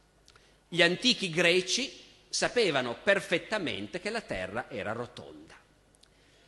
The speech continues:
E come facevano a saperlo? Eh, ragioniamo un attimo su questo, perché gli autori medievali sono gli eredi di questi. E sanno che la Terra è rotonda perché fanno gli stessi ragionamenti che avevano fatto tanti secoli prima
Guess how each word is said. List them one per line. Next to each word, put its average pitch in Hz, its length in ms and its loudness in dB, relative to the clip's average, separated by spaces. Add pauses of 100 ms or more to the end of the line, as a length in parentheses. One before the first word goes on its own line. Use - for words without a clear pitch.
(420)
E - 80 -10
come 370 220 2
facevano 123 460 -2
a 110 40 -8
saperlo? 78 600 -10 (920)
Eh, - 280 -10
ragioniamo 277 500 2
un 226 120 6
attimo 202 320 4
su 202 120 0
questo, 208 440 4
perché 165 240 0
gli 180 60 4
autori 247 340 4
medievali 160 640 2
sono 196 320 0
gli 151 120 0
eredi 143 360 2
di 185 100 -6
questi. - 560 -4 (640)
E 147 180 0
sanno 202 440 6
che 165 100 2
la 156 100 4
Terra 196 300 4
è - 20 4
rotonda 262 500 2
perché 185 280 0
fanno 160 300 2
gli 165 140 -4
stessi 247 440 -2
ragionamenti 135 1000 -2 (440)
che 208 100 2
avevano 170 400 6
fatto - 800 0
tanti 160 280 0
secoli 139 380 0
prima 135 480 -2